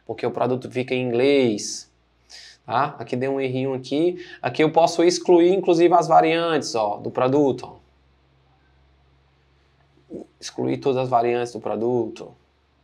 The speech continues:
tá? Vou cancelar aqui, porque na verdade eu quero esse modelo um e o modelo dois. É o modelo um e o modelo dois só o que eu quero,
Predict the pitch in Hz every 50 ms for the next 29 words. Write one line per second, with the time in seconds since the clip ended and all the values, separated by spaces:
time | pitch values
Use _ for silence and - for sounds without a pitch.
0 | _ _ _ _ _ - 101 104 120 131 131 - _ _ _ _ _ _ _ _
1 | _ _ _ _ _ _ _ _ _ _ _ _ _ _ _ _ _ _ _ _
2 | _ _ _ _ _ _ _ _ _ _ _ _ _ _ 113 107 - - 123 120
3 | - 117 117 113 113 113 - - - _ _ _ _ _ _ - 131 127 131 -
4 | 170 185 175 - - 123 120 - 120 120 120 131 127 120 113 117 117 120 120 120
5 | - 107 107 107 107 113 110 107 107 107 113 117 127 143 160 165 170 156 156 147
6 | 147 143 143 135 135 143 147 131 120 110 - - - - 120 117 107 107 110 113
7 | 117 117 123 131 147 160 165 160 156 143 151 160 165 139 139 135 131 - 135 131
8 | 131 127 - - 147 - 120 - - -